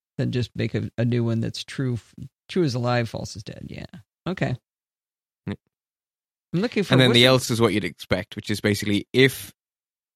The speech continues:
Speaker 2: it's a, if it's an array, and if its length is at least two, unless it's, sorry, if not, is array and cell states dot length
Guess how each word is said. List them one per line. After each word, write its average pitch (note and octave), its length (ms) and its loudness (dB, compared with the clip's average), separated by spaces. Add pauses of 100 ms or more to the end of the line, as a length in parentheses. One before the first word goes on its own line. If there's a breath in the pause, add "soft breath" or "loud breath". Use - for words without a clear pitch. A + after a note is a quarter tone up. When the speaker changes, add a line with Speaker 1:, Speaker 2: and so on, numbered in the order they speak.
(120)
Speaker 2:
it's A#2+ 220 -2
a, A2 180 2
if B2+ 200 2
it's B2+ 120 0
an B2 80 2
array, A#2+ 680 4
and A#2+ 200 2
if A2+ 160 2
its A2+ 160 -2
length A#2 280 4
is A2+ 140 0
at G#2+ 80 -2
least A2 340 -2
two, B2+ 520 2 (220)
unless D3 300 4
it's, D#3+ 140 -4
sorry, C3+ 200 2
if F#3 180 2
not, D3+ 380 4 (880)
is D3+ 220 4
array A#2+ 580 6
and A#2 440 2
cell A#2 280 2
states - 460 0
dot G2+ 180 0
length G#2+ 380 0